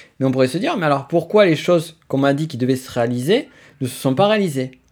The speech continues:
On pourrait imaginer que si le destin est figé, ben peut-être que il fallait que tu entendes un message qui était faux pour t'amener au chemin qui était ton propre chemin. Donc finalement, on pourrait se dire,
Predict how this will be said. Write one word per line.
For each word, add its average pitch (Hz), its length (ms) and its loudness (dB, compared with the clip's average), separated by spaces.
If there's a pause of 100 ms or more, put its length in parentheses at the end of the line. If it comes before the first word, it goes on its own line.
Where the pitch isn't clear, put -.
(520)
On 113 60 -6
pourrait 117 200 -2
imaginer 117 440 0
que 151 100 0
si - 160 -6
le 120 60 -6
destin 120 340 -6
est 113 80 -4
figé, 131 320 -6
ben 120 140 -2
peut-être 147 540 0
que - 320 2 (280)
il 139 120 -2
fallait 180 340 4
que - 60 -6
tu - 140 -2
entendes 139 480 0
un 135 100 0
message 135 520 0
qui 120 100 -6
était 117 240 -6
faux - 420 -2 (480)
pour 233 220 0
t'amener 175 460 4
au - 180 -4
chemin 180 540 -2
qui 147 200 -2
était 147 200 -2
ton 165 160 0
propre 185 260 -2
chemin. 180 420 -2 (480)
Donc 135 160 2
finalement, 170 440 2
on 156 60 2
pourrait 123 180 0
se 135 120 -4
dire, 214 340 -2